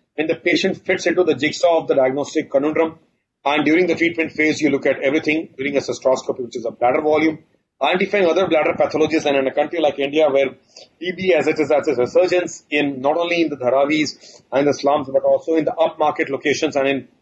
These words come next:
bigger towns and cities. We also look at identifying Hunner's lesion, which has a different therapy altogether,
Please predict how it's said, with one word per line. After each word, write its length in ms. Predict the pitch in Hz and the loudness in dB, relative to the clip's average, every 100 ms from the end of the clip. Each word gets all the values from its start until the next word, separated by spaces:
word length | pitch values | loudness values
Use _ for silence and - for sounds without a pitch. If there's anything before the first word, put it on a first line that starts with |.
| _ - | _ -6
bigger 200 | 135 147 | -2 2
towns 240 | 131 131 | 2 2
and 100 | 127 | -2
cities. 380 | 131 165 156 - _ _ _ - | -6 -6 -6 -8 _ _ _ -2
We 80 | 156 | 0
also 160 | 160 | 2
look 160 | 180 170 | 2 2
at 100 | 160 | 2
identifying 580 | 135 143 160 - 156 139 | 2 2 -2 -2 0 0
Hunner's 280 | 139 156 131 | 2 0 0
lesion, 300 | 147 139 135 | 0 0 -2
which 100 | 143 | 0
has 100 | 139 | 0
a 60 | |
different 300 | 147 - 196 | 0 0 0
therapy 300 | 147 156 156 | 2 2 2
altogether, 580 | 143 135 135 131 135 123 | 0 0 -2 -4 -4 -6